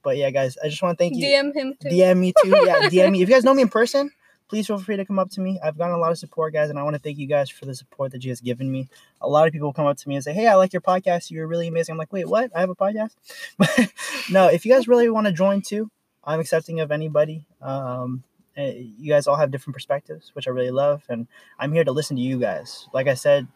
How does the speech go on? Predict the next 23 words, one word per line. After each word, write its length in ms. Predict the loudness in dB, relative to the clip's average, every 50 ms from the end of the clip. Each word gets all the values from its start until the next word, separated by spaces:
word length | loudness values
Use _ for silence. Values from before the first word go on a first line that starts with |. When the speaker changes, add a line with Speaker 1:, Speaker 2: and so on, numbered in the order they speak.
| _ _ -2
Speaker 1:
Life 180 | -2 -2 -2
Through 120 | -4 -10 -6
College 340 | 0 0 0 0 0 -2
podcast 420 | -2 -4 -2 -2 -4 -6 -6 -6 -8
is 180 | -12 -10 -8
made 240 | -6 -4 -4 -4 -6
just 220 | -6 -8 -10 -10 -10
for 100 | -10 -8
you 140 | -8 -6
guys, 380 | -4 -2 -2 -2 -4 -6 -8 -14 _ _ _ _ _ _
genuine 280 | -4 -2 0 0 0 -2
people, 360 | -4 -6 -8 -6 -4 -4 -4
genuine 260 | -2 -2 -2 -2 -2
experiences, 680 | -4 -6 -6 -6 -4 -4 -4 -6 -6 -8 -8 -8 -6 -6
and, 160 | -6 -6 -6 -6
uh, 180 | -6 -8 -8
genuine 400 | -4 -4 -4 -2 -2 -2 -2 -4
me. 180 | -4 -6 -8 -10 _ _ _ _ _ _ _ _
So 560 | -12 -6 -2 0 2 2 2 2 0 -2 -8 _ _ _ _ 2
feel 140 | 2 2 2
free, 200 | 2 -2 -10 -4
guys. 380 | -2 -2 -2 -2 -4 -8 -16 _ _ _ _ _ _ _ _ _ _ -6
Anyways, 680 | -4 -2 0 2 2 4 2 2 2 -4 -12 -16 -20